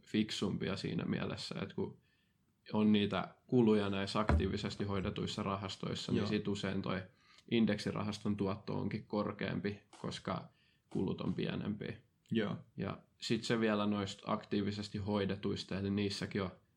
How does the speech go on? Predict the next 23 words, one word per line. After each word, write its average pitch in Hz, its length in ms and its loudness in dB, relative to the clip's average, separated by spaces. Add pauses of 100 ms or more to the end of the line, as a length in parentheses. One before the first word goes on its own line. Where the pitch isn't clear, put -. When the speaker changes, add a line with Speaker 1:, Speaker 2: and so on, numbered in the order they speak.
(300)
Speaker 1:
usein 101 380 -2
tällainen, 87 460 0
niinku, 85 580 -2 (1000)
indeksi, 117 500 8
jota 107 280 4
vertaillaan, 110 800 4
tällainen 101 320 2
vertailuindeksi, 104 1000 4
ja 98 80 0
sit 101 200 0
se 110 100 0
rahastonhoitaja, 104 840 2
sen 104 160 2
ei 101 60 4
ole 101 100 -2
pakko 107 360 0
sijoittaa 101 520 -2
tässä 101 260 -4
aktiivisesti 101 560 -4
hoidetussa 95 540 -2
tietenkään - 560 -4
siihen - 280 -2
indeksiin, 117 600 2